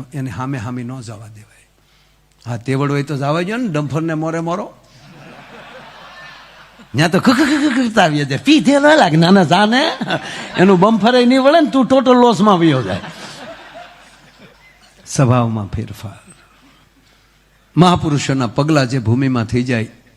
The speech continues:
ઈ ભૂમિમાં આવવા મળે ત્યારે સ્વભાવમાં ફેરફાર થવો જોઈએ. "બેટા, મેં તને કૂતરીમાંથી ગાય બનાવી, ગાયમાંથી પટરાણી બનાવી, તોય તે તારો સ્વભાવ ન છોડ્યો,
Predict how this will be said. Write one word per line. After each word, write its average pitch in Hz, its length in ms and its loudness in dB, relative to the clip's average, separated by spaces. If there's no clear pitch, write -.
ઈ 277 120 6
ભૂમિમાં 143 520 0
આવવા 139 360 0
મળે 120 340 0
ત્યારે 110 220 -6
સ્વભાવમાં 104 500 -8
ફેરફાર 117 440 -12
થવો 120 360 -20
જોઈએ. - 400 -20
"બેટા, 254 260 6
મેં 254 200 -2
તને 185 180 -4
કૂતરીમાંથી 185 680 0
ગાય 165 280 4
બનાવી, 147 480 -4
ગાયમાંથી 139 640 -4
પટરાણી 269 540 0
બનાવી, 151 460 0
તોય 262 180 4
તે 180 160 -4
તારો 135 260 -4
સ્વભાવ 135 420 -2
ન 131 180 2
છોડ્યો, 123 400 -2